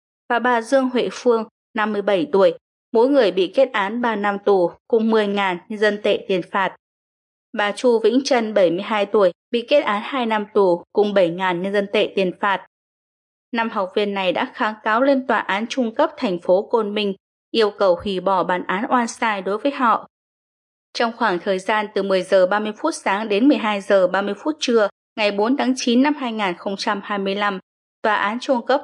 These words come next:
thành phố Côn Minh đã mở phiên tòa phúc thẩm xét xử năm học viên. Các học viên này từ chối luật sư đại diện do tòa chỉ định. Họ đã tự mình bào chữa và lập luận rằng họ không phạm luật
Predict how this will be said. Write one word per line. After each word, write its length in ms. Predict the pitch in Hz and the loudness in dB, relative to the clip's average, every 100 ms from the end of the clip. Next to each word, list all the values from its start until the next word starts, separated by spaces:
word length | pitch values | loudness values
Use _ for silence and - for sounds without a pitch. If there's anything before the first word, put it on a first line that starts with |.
| - | -4
thành 180 | 220 180 | -6 -2
phố 200 | 196 226 | -2 -2
Côn 260 | 233 247 208 | 0 0 0
Minh 180 | 214 196 - _ _ | -4 -6 -10 _ _
đã 120 | 233 | -2
mở 240 | 277 277 - - | 2 4 2 0
phiên 220 | 214 202 | -4 -2
tòa 260 | 202 175 165 | -2 -2 -2
phúc 140 | 320 - | -6 0
thẩm 220 | 269 165 | -2 -2
xét 220 | - 294 | -4 -6
xử 260 | - 262 170 | 0 0 0
năm 180 | 175 196 | -2 -2
học 180 | 196 170 | -2 -2
viên. 240 | - 208 190 _ _ _ _ _ _ _ | -2 -2 -2 _ _ _ _ _ _ _
Các 100 | - | -4
học 200 | 294 277 - | -2 -4 -2
viên 180 | 214 208 | -4 -2
này 240 | 202 170 | -2 -2
từ 160 | 196 190 | 0 -2
chối 260 | 185 196 214 | 0 2 2
luật 160 | 277 | 0
sư 260 | 269 240 208 | -2 -2 -2
đại 220 | 202 - | -2 -4
diện 300 | - 202 - | 0 0 0
do 200 | - 190 | -4 -4
tòa 280 | 185 196 175 | -2 -2 -2
chỉ 200 | 170 165 | -4 -6
định. 220 | 160 196 - _ _ _ _ _ _ _ - | 0 0 -2 _ _ _ _ _ _ _ 0
Họ 140 | 208 | 0
đã 240 | 220 285 294 | 2 -2 0
tự 140 | 233 | -2
mình 280 | 208 190 180 | -2 -4 -2
bào 180 | 180 170 | -2 -2
chữa 320 | 165 202 175 311 - | -2 0 0 0 -2
và 100 | 202 | -2
lập 200 | 185 185 185 | 0 -2 0
luận 240 | 196 170 | -2 -2
rằng 320 | 180 202 190 175 _ _ | -4 -4 -4 -8 _ _
họ 120 | 208 | -2
không 280 | 185 - 214 | 0 -2 -4
phạm 300 | 196 208 - | -2 -4 -2
luật 140 | 190 | -2